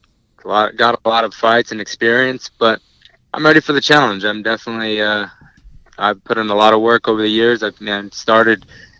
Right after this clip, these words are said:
wrestling when I was four years old. Obviously, I went into boxing, did a lot of stuff overseas and stuff. But, yeah, it definitely is a big challenge, but, uh, we were prepared for it. I mean, coming into the M M A world, I was just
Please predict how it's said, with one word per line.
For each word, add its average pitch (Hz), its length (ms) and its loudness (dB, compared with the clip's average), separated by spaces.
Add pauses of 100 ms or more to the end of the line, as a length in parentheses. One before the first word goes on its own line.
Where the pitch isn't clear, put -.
(200)
wrestling 151 360 4
when 139 100 0
I 131 60 0
was 123 120 -4
four 139 220 -4
years 131 220 2
old. 135 280 4
Obviously, 123 380 -2
I 123 40 -2
went 127 140 -4
into 120 120 -8
boxing, 120 500 -2
did 117 220 -12
a 117 40 -16
lot 120 200 -2
of 110 60 -12
stuff 120 420 -10 (180)
overseas 123 520 -8
and 123 100 -8
stuff. 123 360 0
But, 120 140 0
yeah, 135 240 2
it 107 100 -8
definitely 120 380 -2
is 113 160 -6
a 101 60 -16
big 110 180 -6
challenge, 120 480 2
but, 110 200 2
uh, 107 180 0 (500)
we 139 80 6
were 156 80 6
prepared 147 340 4
for 98 240 -4
it. 92 80 -10
I 98 60 -10
mean, 101 260 -12 (880)
coming 170 280 4
into 165 260 6
the 123 260 2 (100)
M 131 120 -2
M 123 100 -2
A 135 160 2
world, 123 220 4
I 120 120 2
was 120 140 -2
just 123 320 -8